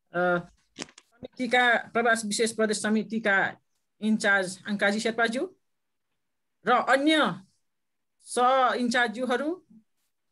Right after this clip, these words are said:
यस कार्यक्रममा उपस्थित हुनुभएका सम्पूर्ण केन्द्रीय सदस्यज्यूहरू, सङ्घीय परिषदका सदस्यज्यूहरू,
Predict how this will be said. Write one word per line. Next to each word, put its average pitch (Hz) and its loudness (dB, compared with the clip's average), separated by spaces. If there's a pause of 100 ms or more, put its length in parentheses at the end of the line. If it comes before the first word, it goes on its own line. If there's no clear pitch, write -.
(520)
यस 277 2
कार्यक्रममा 254 0
उपस्थित 226 -4
हुनुभएका 233 0 (160)
सम्पूर्ण 240 2 (840)
केन्द्रीय 240 0
सदस्यज्यूहरू, 247 0 (2000)
सङ्घीय 269 0
परिषदका 247 0
सदस्यज्यूहरू, 247 -2